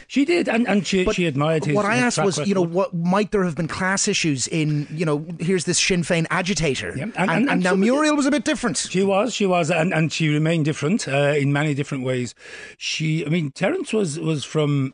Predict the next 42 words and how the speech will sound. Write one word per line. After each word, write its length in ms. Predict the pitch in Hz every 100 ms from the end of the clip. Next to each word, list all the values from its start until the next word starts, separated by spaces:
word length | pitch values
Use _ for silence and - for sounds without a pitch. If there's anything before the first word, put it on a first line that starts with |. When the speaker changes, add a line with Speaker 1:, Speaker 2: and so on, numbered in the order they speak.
| -
Speaker 1:
at 140 | 147 -
best, 480 | 110 214 - - -
the 100 | 143
lower 240 | 139 135
middle 400 | 127 123 113 98 _ -
class. 360 | 123 151 -
I 120 | 135
mean, 160 | 131 127
he 160 | 117 123
was, 200 | 123 120
Speaker 2:
Yeah, 100 | 226
so 160 | 240
Speaker 1:
uh, 20 | 208 208 180 175
Speaker 2:
where's 240 | 202 262 240
he 80 | 240
born? 280 | 220 160
Where, 240 | 135 190 185
who's 460 | 180 175 196 220
Speaker 1:
he, 80 | 220
he's 160 | 185 165
born 320 | 180 277 330
on 500 | 247 190 170 156 151
North 200 | 147 -
Main 160 | 120 95
Street. 320 | - 208 -
Speaker 2:
Yeah. 160 | 135 123
Speaker 1:
Uh, 320 | 123 127 123 - _ - -
his 280 | - 143 -
family, 720 | 151 180 214 190 170 147 135 _ _ _
going 420 | - 123 120 117 -
back 220 | 117 110
some 140 | - 110
generations, 540 | 113 113 117 127 113
are, 200 | 117 113
are 240 | 117 117 117
essentially 560 | 127 117 110 123 110
from 140 | - 113
West 140 | 113
Cork, 240 | 123 117 135
in 100 | 127
around 280 | 123 120
Kilmurray, 520 | - 123 110 107 143